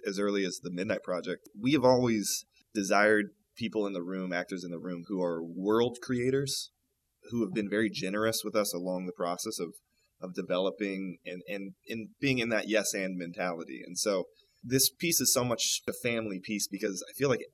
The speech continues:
anybody who has ever been involved in it has left something with it, even as they've gone on to other pieces. And, and a lot of the people that we've have worked with has gone on to be very successful and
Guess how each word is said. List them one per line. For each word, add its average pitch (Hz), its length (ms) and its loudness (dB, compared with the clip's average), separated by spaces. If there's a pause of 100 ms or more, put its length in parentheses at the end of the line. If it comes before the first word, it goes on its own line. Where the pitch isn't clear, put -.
(120)
anybody 127 400 2
who 107 80 0
has 98 100 -2
ever 104 160 2
been 101 260 -4
involved 101 440 2
in 95 100 -2
it 92 100 -6 (100)
has 98 240 -2
left 101 320 2
something 98 520 -2
with 87 180 -4
it, 82 140 -4 (460)
even 110 240 -2
as 95 160 -4
they've 95 240 0
gone 92 260 0
on 90 360 -2
to - 100 -6
other 80 200 -8
pieces. 101 400 -2
And, 85 260 -10
and 85 200 -10 (380)
a 95 60 -4
lot 104 280 6
of 113 100 2
the 95 60 -10
people 90 240 -8
that 87 180 -4
we've 90 280 -6 (220)
have 90 100 -10
worked 107 260 0
with 110 140 -4
has 131 220 -6
gone 95 180 -2
on 95 60 -8
to 92 60 -10
be 90 160 -8
very 104 220 2
successful 95 640 0
and 85 160 -8